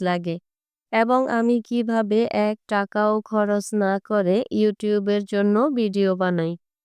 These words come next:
এসব বিষয়গুলোই আমি আজকের ভিডিওতে আপনাদের সাথে শেয়ার করব। আর আজকে আমি এই ভিডিওটি আপনাদের সাথে এই জন্যই শেয়ার করতে যাচ্ছি, কারণ আমার পেছনের অনেকগুলো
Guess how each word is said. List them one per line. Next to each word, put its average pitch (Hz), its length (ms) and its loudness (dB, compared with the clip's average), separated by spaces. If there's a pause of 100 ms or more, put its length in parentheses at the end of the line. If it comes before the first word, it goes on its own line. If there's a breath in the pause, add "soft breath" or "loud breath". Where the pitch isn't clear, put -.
(280)
এসব 247 500 0
বিষয়গুলোই 226 840 2
আমি 208 280 0 (100)
আজকের 196 400 -4
ভিডিওতে 208 580 -2 (100)
আপনাদের 196 520 -2
সাথে 202 360 -6 (100)
শেয়ার 202 380 0
করব। 170 300 -4 (840)
আর 220 180 2
আজকে 240 340 0
আমি 262 240 2 (100)
এই 220 160 4
ভিডিওটি 226 580 -2
আপনাদের 226 460 0
সাথে 240 360 -4 (180)
এই 202 200 4
জন্যই 226 440 2
শেয়ার 226 360 0
করতে 220 460 -4
যাচ্ছি, 214 460 -4 (260)
কারণ 226 340 2
আমার 208 360 0
পেছনের 226 640 -2 (100)
অনেকগুলো 214 600 -2